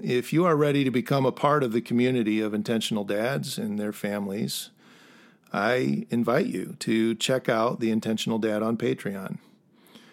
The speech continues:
Um, when you do, you will find another podcast episode available for new members. Uh, and it already has a title.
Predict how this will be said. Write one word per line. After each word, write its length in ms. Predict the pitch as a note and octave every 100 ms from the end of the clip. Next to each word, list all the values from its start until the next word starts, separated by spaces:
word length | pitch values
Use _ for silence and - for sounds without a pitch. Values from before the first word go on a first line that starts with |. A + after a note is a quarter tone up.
| - _ _
Um, 580 | A2 G#2+ G#2 G2 G2 G#3+ - _ _ _ _ _ _ _ -
when 200 | B2 A#2
you 100 | A2+
do, 400 | A2+ B2 D#3+ D3 -
you 380 | F#3 C3 A2 A#2
will 200 | A2+ A2
find 440 | G#2 A#2 A2 A#2+ A2+
another 280 | A2 A#2
podcast 680 | G#2+ A2+ A2+ G#2+ A#2 A2 -
episode 460 | G#2+ A2+ - A2 A2
available 760 | G2+ G2 F#2+ A2 - D#3+ E3 D#3 _ -
for 640 | - G#2+ G2 G2 G2+ -
new 180 | A#2 G2
members. 540 | F#2+ G#2 C3+ D3+ - - - - - - - - - _ -
Uh, 420 | A2 G#2+ G#2+ G2+ - -
and 340 | A2+ A2+ A2+
it 100 | A2
already 260 | A2 A#2 A2+
has 160 | A#2+
a 40 | A2
title. 360 | A#2+ D3+ G2